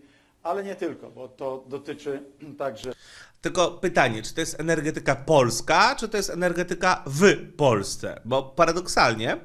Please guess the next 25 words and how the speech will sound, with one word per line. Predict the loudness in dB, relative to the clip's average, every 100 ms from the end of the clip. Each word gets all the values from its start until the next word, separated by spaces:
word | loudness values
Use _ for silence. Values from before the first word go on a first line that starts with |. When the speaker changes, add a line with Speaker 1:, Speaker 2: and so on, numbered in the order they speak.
| -14 -20 -20 -20 -20 _
Speaker 2:
em, | 2 4 4 2 0 -4 -14 _ _ _ _ _ -8
to |
jest | -6
takie | -4 -6 -2 -2 -2
moje | 2 6 6 6
prywatne | 2 2 2 2 -2
zdanie. | 2 2 2 -2
Mam | -6 -4
nadzieję, | -4 -2 -2
że | -2
eksperci | -4 -2 2 2 2 -4 -2 -2 -4 -6 -8 -10 -12 -16 -20 -20 _ _ _ -8
będą | -2 0 0 0
chcieli | -2 0 0 0
na | -2
przykład | -2 -4 -4
u | -4
mnie | -4
wystąpić | -4 -4 -2 -2 -4 -10 -10
i |
też | -2 0 0
sobie | -4 -2
o |
ten | -4 -6
temat | -6 -6 -6
porozmawiamy. | -6 -6 -6 -6 -6 -8 -8